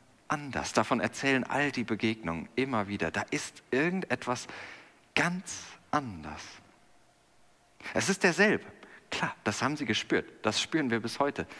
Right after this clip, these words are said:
Aber doch irgendwie nicht einfach der gleiche. Nicht mehr da und doch irgendwie da. Da,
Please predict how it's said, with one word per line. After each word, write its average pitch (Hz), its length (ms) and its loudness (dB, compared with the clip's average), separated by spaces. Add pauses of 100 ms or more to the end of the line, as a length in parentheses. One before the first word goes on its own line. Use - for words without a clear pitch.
(680)
Aber 101 440 6 (520)
doch - 180 -6
irgendwie 156 340 -6
nicht 170 200 -4
einfach - 280 -2
der 131 140 0
gleiche. 123 420 -2 (1500)
Nicht 127 260 0
mehr 131 120 6
da 139 320 10
und 143 280 -2 (640)
doch - 460 -2
irgendwie 110 460 2
da. 90 340 6 (1300)
Da, 165 360 6